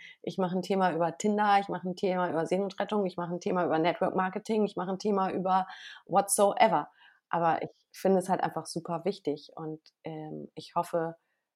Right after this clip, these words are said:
dass ich das auch so weitermachen kann. Und ich habe viel mehr gemacht als, als jetzt die, die mich jetzt über die Sea-Watch, ähm, äh,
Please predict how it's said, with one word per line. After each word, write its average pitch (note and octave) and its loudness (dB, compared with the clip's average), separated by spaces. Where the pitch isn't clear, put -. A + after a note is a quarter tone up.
dass E3+ -6
ich D#3 -8
das D#3+ -8
auch - -6
so D#3+ -4
weitermachen D#3 0
kann. D3 -6
Und - -2
ich - -8
habe E3 -10
viel G#3+ 4
mehr E3+ 4
gemacht D#3 -2
als, - -10
als - -8
jetzt - -6
die, F#3 4
die F3 -2
mich E3 -4
jetzt D3+ -6
über D#3 -4
die D3+ -4
Sea-Watch, F3 -4
ähm, E3+ -6
äh, D#3+ -6